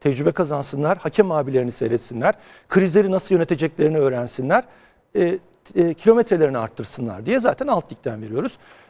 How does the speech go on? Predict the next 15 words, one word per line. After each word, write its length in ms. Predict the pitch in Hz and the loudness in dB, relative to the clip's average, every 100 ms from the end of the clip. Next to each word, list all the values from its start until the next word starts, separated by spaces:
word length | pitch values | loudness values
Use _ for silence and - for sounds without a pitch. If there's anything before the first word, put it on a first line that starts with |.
| - | 0
Biraz 260 | 294 285 | 2 4
daha 140 | 254 262 | 2 0
şeyi 220 | 247 240 | 0 2
göreceksiniz 640 | 202 160 143 - 143 123 | 4 2 0 -2 -6 -2
önümüzdeki 420 | 190 151 135 165 131 | -2 0 2 0 2
dönemde. 440 | 143 127 123 120 - _ _ | 0 0 -2 -4 -4 _ _
B 220 | 139 233 277 | 4 4 4
liglerinden 600 | 208 190 151 143 175 330 _ _ _ _ 180 | 2 2 2 -2 -4 -6 _ _ _ _ 0
birinci 300 | 202 214 233 | 2 2 0
liglerde 600 | 214 208 190 185 202 202 _ - | 2 2 4 2 0 -2 _ 2
görevlendirilebilecek 800 | 180 185 180 175 160 160 170 - | 6 6 4 2 2 2 0 0
hakem 240 | 180 202 | -2 0
ve 120 | 160 | 2
dördüncü 320 | 143 135 135 143 | 2 2 2 0
hakemleri. 480 | 131 120 110 117 | 0 -6 -2 -2